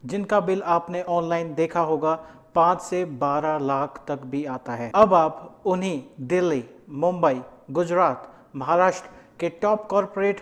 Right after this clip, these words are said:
हॉस्पिटल्स के डॉक्टर से ऑनलाइन कंसल्ट कर सकते हैं, वो भी अफोर्डेबल फी में। कंसल्टेशन प्रोसेस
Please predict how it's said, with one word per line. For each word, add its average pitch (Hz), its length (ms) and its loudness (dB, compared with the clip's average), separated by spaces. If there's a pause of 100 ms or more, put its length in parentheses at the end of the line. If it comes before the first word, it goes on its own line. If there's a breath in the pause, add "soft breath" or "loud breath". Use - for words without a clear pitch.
हॉस्पिटल्स 180 640 -2
के 165 180 -4
डॉक्टर 156 400 -2
से 160 340 -4 (400 loud breath)
ऑनलाइन 180 540 0 (120)
कंसल्ट 160 580 -4
कर 151 160 -4
सकते - 320 -10
हैं, 113 220 -16 (200)
वो 175 300 6
भी 202 220 -4 (280)
अफोर्डेबल 190 760 0 (260)
फी 170 360 -12
में। 123 180 -10 (140)
कंसल्टेशन 247 600 0
प्रोसेस 185 640 -4